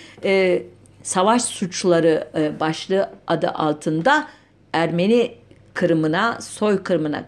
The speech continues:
katılmış birçok, e, kadronun ki bunlar, e, Cumhuriyet döneminin kurucu kadrolarıydı. Çoğu milletvekili, e, yüksek bürokrat, e, efendime söyleyeyim, e, polis,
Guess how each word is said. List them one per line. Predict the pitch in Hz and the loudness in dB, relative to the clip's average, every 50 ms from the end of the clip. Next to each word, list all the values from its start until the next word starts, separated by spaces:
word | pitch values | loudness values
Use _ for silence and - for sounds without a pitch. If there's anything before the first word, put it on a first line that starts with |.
| - - | -10 -4
katılmış | - 196 190 185 - 202 180 190 226 269 269 - - - - - - - - - - _ | -4 -4 -2 0 0 0 2 2 2 0 0 -2 -6 -10 -12 -16 -20 -20 -20 -20 -20 _
birçok, | 220 190 175 202 226 226 220 220 - 208 180 170 175 - - | -12 -4 0 2 2 2 2 0 0 0 2 0 0 -2 -4
e, | - - 170 165 160 156 151 151 156 165 170 165 - | 0 2 4 4 4 4 4 2 2 0 -2 -2 -4
kadronun | - - 190 196 175 185 175 170 160 175 214 254 269 | -2 0 0 2 2 2 2 2 2 2 2 2 2
ki | 247 - - 220 180 165 | 0 0 -2 -2 -2 0
bunlar, | 180 175 170 180 190 190 170 - - - - | -2 -2 0 0 0 0 -2 -4 -8 -6 -2
e, | 170 165 165 160 160 - 170 165 | -2 0 0 0 -2 -4 -4 -2
Cumhuriyet | - 165 160 156 170 175 202 220 220 220 - - - - - - _ - - - 165 156 | -2 -2 0 0 2 2 2 2 2 0 -4 -10 -16 -18 -18 -20 _ -16 -14 -8 0 2
döneminin | 175 170 170 165 160 160 160 165 202 226 233 226 226 - - - - - - _ - - - _ - - | 2 2 2 2 0 0 0 0 0 0 0 -2 -4 -10 -16 -20 -20 -20 -20 _ -20 -20 -20 _ -2 0
kurucu | 190 196 208 170 - 277 - | 2 4 4 2 2 0 0
kadrolarıydı. | - 196 180 165 165 180 175 165 165 156 160 156 156 147 156 220 240 240 233 233 | 0 0 0 2 2 4 4 4 4 4 4 2 2 2 4 4 4 4 4 2
Çoğu | - 233 196 190 208 | 2 2 2 4 4
milletvekili, | 214 202 190 185 208 214 214 - 202 196 - - 214 190 220 226 226 220 - - - - - - - - | 4 2 2 2 0 0 0 0 0 0 0 -2 0 4 4 4 4 2 -2 -8 -16 -20 -20 -16 -4 -2
e, | 185 | 0
yüksek | 180 190 180 - - 233 220 226 208 | 0 0 0 2 2 4 4 4 0
bürokrat, | 180 165 190 196 202 202 196 202 - 220 220 226 226 226 - - - | 0 2 2 4 4 2 2 0 0 2 4 4 2 2 -2 -6 -4
e, | - 190 | 0 0
efendime | 190 185 185 185 180 175 208 196 190 190 190 190 | 2 2 2 2 2 2 0 0 0 0 -2 -2
söyleyeyim, | 190 - 208 190 196 196 202 214 208 202 - - - - - - - | -2 0 0 2 2 2 2 2 0 -2 -6 -12 -20 -20 -14 -4 -2
e, | 185 190 | 0 0
polis, | 175 185 - 214 202 196 208 202 - - | 0 2 2 4 4 4 2 0 -4 -8